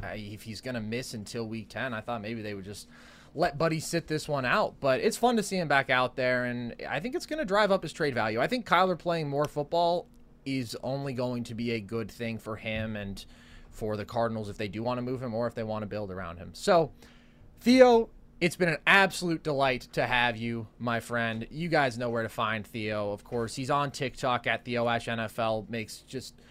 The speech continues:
I would say, the best football content on the platform. Really awesome Phil breakdowns. You will inevitably learn <laughs> if you watch a Theo video.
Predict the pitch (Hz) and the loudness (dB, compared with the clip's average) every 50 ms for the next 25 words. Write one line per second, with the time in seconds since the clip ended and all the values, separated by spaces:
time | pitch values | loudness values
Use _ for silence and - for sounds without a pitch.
0 | - - - - - - - 190 240 240 208 196 - 180 165 147 127 143 147 143 | -20 -20 -20 -20 -12 2 6 8 8 8 8 4 2 0 0 0 -2 -4 -6 -6
1 | 117 107 139 135 127 - - - - 143 123 - 135 127 127 120 - 131 123 123 | -2 0 0 0 0 -2 -4 -6 -4 -4 -2 0 0 0 0 0 -2 -2 -2 -2
2 | 120 135 127 120 120 117 120 117 110 - - 117 110 110 101 - - 123 117 117 | -2 -4 -4 -2 -2 -4 -4 -6 -6 -4 -2 -2 -2 -2 -4 -6 -8 -8 -6 -6
3 | 113 123 151 147 139 139 127 123 120 117 - 123 117 - 120 117 113 104 113 110 | -4 -2 -2 0 0 0 0 0 0 -2 -4 -8 -8 -6 -6 -6 -4 -4 -6 -8
4 | 110 - 117 113 110 113 117 104 117 113 120 113 117 117 120 127 139 139 131 135 | -6 -4 -4 -4 -4 -4 -6 -6 -6 -6 -4 -4 -4 -4 0 0 2 2 2 0
5 | 135 123 127 131 127 120 113 120 120 117 117 117 113 117 120 - - 202 - - | -4 -4 -4 -4 -4 -4 -4 -4 -2 -2 -2 -2 -4 6 12 12 12 12 12 8
6 | 147 143 131 127 120 117 - 123 - - 127 120 117 117 117 113 104 120 113 117 | -2 0 2 2 2 2 -2 -6 -8 -6 -4 0 0 0 0 0 -2 -4 -2 -2
7 | 117 117 110 | -2 -2 -2